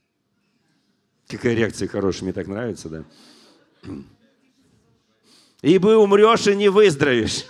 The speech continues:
<laughs> И всё. И отвратился Езекия лицом своим к стене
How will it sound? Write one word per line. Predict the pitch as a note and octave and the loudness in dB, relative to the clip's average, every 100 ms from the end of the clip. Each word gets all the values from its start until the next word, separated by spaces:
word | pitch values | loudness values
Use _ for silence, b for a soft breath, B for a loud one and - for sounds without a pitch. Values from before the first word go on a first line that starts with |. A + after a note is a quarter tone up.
| G#4+ | -8
<laughs> | D4+ - B3+ - F#4+ - - - _ E4 - D#4+ - - - _ - - - - - _ _ | -8 -8 -14 -14 -18 -20 -16 -18 _ -18 -14 -16 -14 -14 -16 _ -20 -20 -20 -20 -20 _ _
И | A3 C#4 | -2 0
всё. | - - - A#3+ E3+ C3+ | 0 -4 0 2 2 2
И | G3 | 2
отвратился | A#3 A3+ G#3+ A#3 A3+ A3 C#4 D4 C#4 G3+ | 2 0 0 0 -2 -4 -2 0 -2 -2
Езекия | A#3 A3 G#3 F#3 B3 B3+ G3+ G3 | -4 -2 -4 -2 -2 -2 -2 -2
лицом | G3 F3+ - B3 B3 A3 E3+ | -2 -4 -6 -2 0 0 -2
своим | - E3+ F#3 A3+ A3+ F3+ | -6 -6 -4 -4 -4 -6
к | |
стене | - - E3 D#3+ E3+ B3+ A#3+ D3 | -8 -8 -6 -6 -4 -2 -2 -4